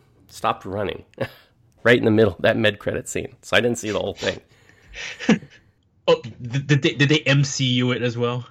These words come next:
Speaker 1: I don't
Speaker 2: Is that
Speaker 1: know.
Speaker 2: what they did?
Speaker 1: Um, there, and, and with these films, a lot of them, I mean, like with Naza, even the, the twenty nineteen Naza, with, uh, New Gods, with Green Snake and White Snake, they had,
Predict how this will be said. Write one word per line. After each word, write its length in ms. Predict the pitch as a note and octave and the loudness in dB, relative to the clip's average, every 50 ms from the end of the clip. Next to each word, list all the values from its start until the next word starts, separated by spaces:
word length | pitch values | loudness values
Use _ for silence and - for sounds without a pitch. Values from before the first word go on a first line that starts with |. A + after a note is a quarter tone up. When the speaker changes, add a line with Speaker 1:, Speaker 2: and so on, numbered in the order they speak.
| - - - - - | -18 -20 -16 -4 2
Speaker 1:
I 60 | B2+ D3 | 4 8
don't 120 | E3+ E3+ | 8 10
Speaker 2:
Is 80 | E3+ D3 | 10 10
that 80 | F#2 | 8
Speaker 1:
know. 60 | A#2 | 6
Speaker 2:
what 100 | A#2+ A#2+ | 2 -4
they 60 | B2 A#2 | -4 -2
did? 100 | G#2+ G#2+ | 0 0
Speaker 1:
Um, 300 | G#2+ G#2 G#2+ G#2+ G2+ - _ - - _ - A#2 | 2 0 0 -4 -6 -10 _ -20 -20 _ -12 0
there, 280 | A2+ B2 C3 C3 C3 - - - | 2 4 4 4 2 -2 -6 -2
and, 260 | A#2+ B2 B2 - - | 0 0 0 0 0
and 260 | A#2 B2 B2+ A#2+ - | 0 0 0 0 -2
with 240 | C3 C3+ E3 E3+ - | 0 0 0 0 0
these 220 | - G3+ G3+ G3 - | -2 -2 -2 -2 0
films, 320 | - E3 E3 E3+ E3 - | 2 2 4 4 2 2
a 40 | A#2+ | 0
lot 240 | A2+ A2+ A#2 C3 C#3+ | 2 4 4 4 2
of 60 | C#3+ | 0
them, 120 | D3+ D#3 | -2 -2
I 80 | A#2+ G2+ | 0 0
mean, 320 | G#2+ G#2+ G#2 G2+ G#2+ G#2 - _ _ _ _ - _ _ _ _ - | 2 2 2 2 0 -4 -10 _ _ _ _ -20 _ _ _ _ -6
like 160 | G#2+ G#2 G#2 - | -6 -6 -4 -2
with 140 | G2 F#2 | -4 -4
Naza, 600 | F#2+ G2+ G#2 A2 C3 C3 C3+ D#3 D3+ D#3 D3+ G2+ - | -2 0 0 2 0 0 0 0 0 0 -2 -4 -6
even 280 | - C3 B2+ C3 B2+ | -6 -6 -2 0 0
the, 160 | A#2 A2 G#2 G#2 | 2 2 0 0
the 160 | G#2+ A2 G2+ | -2 -6 -8
twenty 320 | - - - A#2 A#2 A#2+ | -8 -6 -4 -2 -2 -2
nineteen 760 | A#2+ A#2+ A2+ F#2 C#3 A#2 G#2+ G2+ G#2 G#2+ - - A#2+ A#2 A#2 | -2 -4 -6 -6 -6 -4 -4 -4 -4 -6 -4 -4 -2 -2 0
Naza, 520 | B2 A#2+ A#2+ B2+ B2 - C#3 C3+ C#3+ C#3+ - _ _ _ _ _ _ _ - | -2 -2 -4 -6 -4 -2 -2 -2 -2 -6 -8 _ _ _ _ _ _ _ -6
with, 300 | G#2 G2+ F#2+ G2 - - | -4 -4 -4 -6 -10 -8
uh, 340 | - - F#2+ G1+ - - - - - | -6 -6 -6 -6 -8 -10 -12 -10 -6
New 220 | A#2+ B2+ C#3 C3+ | -2 0 0 2
Gods, 560 | C#3 C3+ C3 B2+ B2+ C3 C3 B2+ B2+ - - | 2 2 2 2 2 0 0 -2 -6 -12 -8
with 300 | G2 G2 - - A2+ G#2 | -8 -8 -8 -8 -14 -10
Green 240 | G2 A2+ C3 C3+ C#3 | -4 -2 0 0 -2
Snake 280 | C3+ - C3 B2 B2+ C3 | 0 0 0 0 0 0
and 120 | G#2 G2+ | -2 0
White 160 | G#2+ A2+ A2+ | 0 -2 -2
Snake, 240 | - B2+ A#2 A#2 - _ _ - - - _ _ _ _ _ | -2 -4 -4 -4 -4 _ _ -20 -20 -20 _ _ _ _ _
they 140 | - C3+ D3 | -2 0 0
had, 480 | D3+ C#3+ C#3 B2+ A2 G#2 G2+ F#2 F2 | 0 2 2 4 4 4 2 0 -4